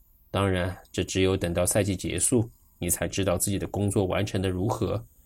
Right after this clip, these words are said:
不过就目前来看，我们正在积分榜上攀升，比赛表现也越来越好。北京时间十二月十八日凌晨，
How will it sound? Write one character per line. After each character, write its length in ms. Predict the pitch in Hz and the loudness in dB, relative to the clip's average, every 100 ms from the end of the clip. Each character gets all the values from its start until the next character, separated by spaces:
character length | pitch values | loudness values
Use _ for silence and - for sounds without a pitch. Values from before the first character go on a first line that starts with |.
| - - _ _ - | -20 -20 _ _ -2
不 100 | 147 | 4
过 140 | 170 | 6
就 140 | 170 180 | 6 6
目 180 | 190 | 6
前 180 | 117 95 | 4 2
来 160 | 90 - | 0 -2
看， 300 | - 101 85 - _ - - - - _ _ | -4 -4 -4 -8 _ -20 -20 -20 -20 _ _
我 120 | 107 | 0
们 140 | 95 92 | 0 2
正 260 | 104 98 | 2 2
在 300 | 92 98 92 - | 4 2 2 0
积 200 | - - | 2 4
分 180 | 92 101 | 4 4
榜 180 | 101 82 | 2 -4
上 160 | 85 | -4
攀 240 | 80 - 95 | -4 -2 0
升， 300 | - 104 107 - _ _ _ _ | 4 4 2 -2 _ _ _ _
比 160 | - 87 | 0 4
赛 140 | - | 4
表 220 | 110 - | 4 2
现 420 | - - 117 117 - _ - | 2 4 4 2 -4 _ -12
也 140 | - 87 | -4 0
越 200 | 92 85 | 2 2
来 160 | 82 | 0
越 180 | 90 87 | 2 2
好。 320 | - - - _ _ _ _ _ _ _ _ _ _ _ _ _ _ _ - _ - | 0 -4 -6 _ _ _ _ _ _ _ _ _ _ _ _ _ _ _ -20 _ -2
北 160 | 95 | 0
京 180 | 87 123 | 4 4
时 200 | - 95 | 4 2
间 260 | 98 104 110 - | 4 2 0 -4
十 220 | - 92 | -2 2
二 80 | 90 | 2
月 100 | 85 | 2
十 160 | - | 0
八 160 | - 90 | 2 4
日 140 | 101 | 4
凌 240 | 90 67 85 | 2 -2 -4
晨， 220 | - - | -4 -8